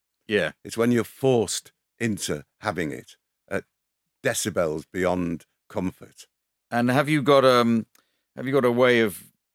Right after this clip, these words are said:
Speaker 1: you know, enforcing this, do you think? Have you got a way of encouraging people?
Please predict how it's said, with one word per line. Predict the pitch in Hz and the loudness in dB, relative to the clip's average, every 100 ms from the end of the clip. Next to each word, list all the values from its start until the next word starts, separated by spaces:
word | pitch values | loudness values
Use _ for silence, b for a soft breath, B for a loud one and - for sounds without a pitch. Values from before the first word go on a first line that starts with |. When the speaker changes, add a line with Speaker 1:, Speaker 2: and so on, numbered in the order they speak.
| - | -10
Speaker 1:
you | 107 | -2
know, | 98 | 0
enforcing | 98 92 143 143 - 95 | 0 0 2 2 0 -4
this, | 78 73 | -6 -10
do | - | -14
you | 80 | -16
think? | 90 85 | -16 -14
Have | 95 | -12
you | 98 | -8
got | 104 | -4
a | 98 | -4
way | 95 98 | -2 -2
of | 92 92 | -4 -6
encouraging | 87 - 120 104 85 82 | -8 -2 0 -2 -4 -12
people? | 90 71 85 - | -16 -20 -20 -20